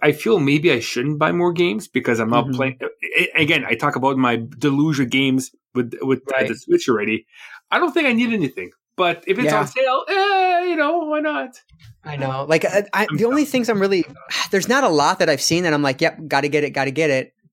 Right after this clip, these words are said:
Speaker 2: Um, how the, you know, I say that there was one that I was like, "Yeah, that one I want," but I can't remember what the hell it was now. But, um,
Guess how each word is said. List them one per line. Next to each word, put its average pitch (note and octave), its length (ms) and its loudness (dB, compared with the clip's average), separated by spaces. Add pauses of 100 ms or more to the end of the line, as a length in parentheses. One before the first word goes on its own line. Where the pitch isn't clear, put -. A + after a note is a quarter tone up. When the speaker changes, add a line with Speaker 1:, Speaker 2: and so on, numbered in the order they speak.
(100)
Speaker 2:
Um, C3+ 420 0 (100)
how D3+ 160 2
the, C3+ 100 -4
you C#3 60 -6
know, C#3+ 140 0
I C#3 100 0
say D3 160 0
that C3 100 0
there C#3+ 80 -2
was C3+ 140 -2
one D3 200 2
that C3+ 100 2
I C3+ 40 4
was C3+ 120 0
like, C3 140 -2
"Yeah, D3+ 180 2
that D3+ 200 2
one D#3+ 120 0
I C3 80 0
want," C3+ 220 0
but D3 80 0
I C#3 40 2
can't C#3 140 -4
remember C3+ 100 -2
what B2 80 -6
the C3+ 60 -6
hell B2+ 100 0
it B2 40 -2
was B2+ 160 -2
now. B2 140 -2
But, D#3 220 0 (180)
um, C3 420 0